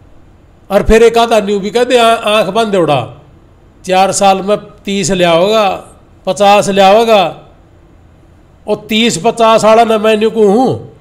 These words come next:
जो सा उनका द-, बारे में ज़्यादा जिक्र तो नहीं मैं करता, वो तेरा बालक ने भेज दे एक बार border पर मरण खातर, मैं दे दूंगा उन्हें तीस।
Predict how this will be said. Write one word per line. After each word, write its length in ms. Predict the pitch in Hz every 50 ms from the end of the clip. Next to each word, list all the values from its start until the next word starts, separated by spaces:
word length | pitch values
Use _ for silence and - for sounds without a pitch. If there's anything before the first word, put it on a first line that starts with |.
| _ - - _ _ _ - _ _ _ _ _ _ _ _ _ _ _ _ _ -
जो 180 | 139 170 196 202
सा 500 | 196 208 214 214 208 202 196 - - - - _ _ _ _ _ -
उनका 300 | 180 190 196 202 214 202
द-, 400 | 185 160 196 214 185 196 175 165 180
बारे 240 | 165 185 196 208
में 120 | 202 196 165
ज़्यादा 220 | 190 190 185 202
जिक्र 280 | 170 165 196 - 214 202
तो 120 | - 208
नहीं 100 | 190 220
मैं 100 | 233 233
करता, 460 | 214 196 175 180 196 180 - - - - _
वो 80 | 202 202
तेरा 260 | - - 220 214 226
बालक 400 | 220 175 170 190 202 214 220 190
ने 120 | 214 226 220
भेज 280 | 151 156 160 170 165
दे 120 | 170 254 254
एक 100 | 240 208
बार 100 | 233 220
border 300 | 214 220 214 - 208 -
पर 120 | 196 202
मरण 200 | 185 185 185 170
खातर, 320 | - 170 160 - - 160
मैं 240 | 160 175 190 196 185
दे 140 | 160 190 190
दूंगा 220 | 175 214 220 247
उन्हें 240 | 240 233 214 196 -
तीस। 320 | - 190 165 151 - -